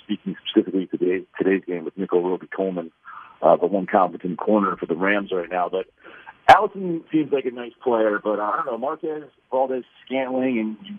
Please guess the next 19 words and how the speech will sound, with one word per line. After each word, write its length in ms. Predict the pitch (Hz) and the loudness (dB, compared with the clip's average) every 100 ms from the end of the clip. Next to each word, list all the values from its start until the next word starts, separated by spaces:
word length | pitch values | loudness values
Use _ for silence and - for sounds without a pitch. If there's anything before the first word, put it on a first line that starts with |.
| - | -8
Eu-, 140 | 214 - - | -8 -8 -12
Euphemia 720 | - 135 139 151 156 151 147 - | -2 0 4 4 4 4 2 0
St. 120 | 143 - - | -6 -12 0
Brown, 440 | 127 123 131 135 135 | 2 4 2 0 -2
th-, 120 | 143 | 0
those 180 | 147 190 | -2 -4
are 60 | |
very 200 | 165 151 - | -4 -6 -4
talented 460 | 139 131 131 135 131 _ _ _ _ - | -6 -6 -4 -6 -6 _ _ _ _ -2
wide 240 | 120 123 | 2 2
receivers 460 | 107 - 120 117 107 | 0 -8 -2 -2 2
right 180 | 120 120 | 2 2
behind 380 | 110 113 110 110 | -2 0 -2 -2
him. 160 | 117 110 | -4 -4
I'm 120 | 156 | -2
not 220 | 156 120 _ _ _ | -2 -4 _ _ _
uber 280 | 135 120 127 | -8 -2 -2
excited 600 | 117 - 117 110 113 117 | -4 -6 -4 -4 -4 -6
about 380 | 98 110 107 | -4 -2 -2